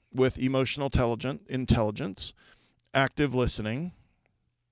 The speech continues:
and we know that we try very hard to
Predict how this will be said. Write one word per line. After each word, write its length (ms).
and 240
we 120
know 220
that 140
we 140
try 440
very 240
hard 380
to 380